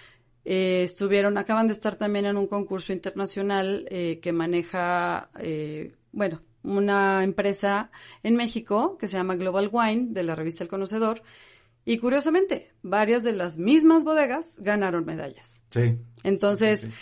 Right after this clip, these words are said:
Speaker 1: reforzamos, ¿no? Yo creo Iberia ganó, de hecho, Iberia ganó oro en su tinto,
Speaker 2: Ujú.
Speaker 1: Santa Mónica vuelve a ganar, pero
Speaker 2: Sí.
Speaker 1: ahora oro también,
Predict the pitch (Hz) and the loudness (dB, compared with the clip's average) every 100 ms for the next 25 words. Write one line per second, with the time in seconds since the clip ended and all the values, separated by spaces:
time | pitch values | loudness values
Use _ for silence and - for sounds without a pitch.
0 | - _ 185 220 220 208 - 226 202 180 | -20 _ 2 2 4 -2 2 2 4 0
1 | 180 226 226 220 220 214 208 196 196 190 | 0 0 0 0 2 2 4 4 4 2
2 | 214 220 214 202 202 196 202 214 254 330 | 2 2 4 4 2 2 4 4 6 4
3 | 233 175 180 196 214 185 196 190 - 208 | 4 0 2 2 2 2 2 2 2 2
4 | 285 202 180 170 - 220 226 214 208 277 | 4 4 0 -2 -2 2 2 2 -2 -4
5 | _ 113 113 117 - - - 233 220 208 | _ -10 -10 -10 -18 -8 2 2 2 0
6 | 226 226 226 202 208 247 233 214 196 190 | 2 2 2 4 6 8 8 6 4 0
7 | 185 240 - _ 214 190 185 190 - 196 | 0 -2 -6 _ 0 4 4 2 2 4
8 | 208 233 302 175 180 185 196 320 349 | 4 2 0 -6 -4 -2 4 4 2